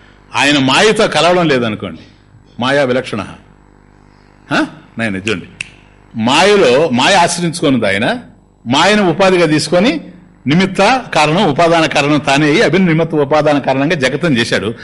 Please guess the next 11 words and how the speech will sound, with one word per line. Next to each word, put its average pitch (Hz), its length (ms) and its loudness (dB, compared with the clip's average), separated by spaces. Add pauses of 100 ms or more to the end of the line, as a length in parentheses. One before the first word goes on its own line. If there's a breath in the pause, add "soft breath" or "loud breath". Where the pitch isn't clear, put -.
సపోజ్ 220 400 2
మాయని 180 720 2
వదిలిపెట్టేస్తే 180 640 0
బ్రహ్మ 156 260 2
ఉండాలా 185 300 2
లేదా? 165 340 0 (1400 loud breath)
మాయ 165 280 2
ఉందంటే 190 440 2
బ్రహ్మ 175 280 2
ఉండాలా 185 360 2
లేదా? 156 340 0